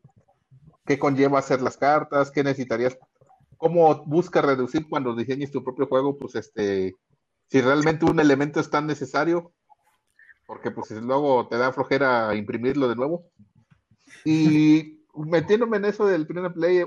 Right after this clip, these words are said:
un juego que yo probé fue el Deep Space D seis, que es un juego bastante sencillo de dados.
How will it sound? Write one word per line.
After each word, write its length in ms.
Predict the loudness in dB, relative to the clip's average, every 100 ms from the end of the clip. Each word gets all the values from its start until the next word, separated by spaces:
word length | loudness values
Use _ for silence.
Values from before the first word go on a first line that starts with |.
| -4
un 140 | -10
juego 280 | -4 -2 0
que 120 | -2
yo 160 | -4 -4
probé 300 | -4 -4 -4
fue 360 | -4 -4 -2 -2
el 280 | -2 -4 -10 -6
Deep 160 | -4 -4
Space 560 | -8 -4 0 0 -4 -4
D 140 | -4
seis, 500 | -2 -2 -2 -6 -16 _ _ _ _ _ _ _ _
que 100 | -6
es 80 | -4
un 100 | -2
juego 280 | 0 0
bastante 420 | 0 -2 -4 -6 -6
sencillo 460 | -8 -8 -4 -2
de 120 | 0
dados. 560 | 0 0 -2 -6 -18 _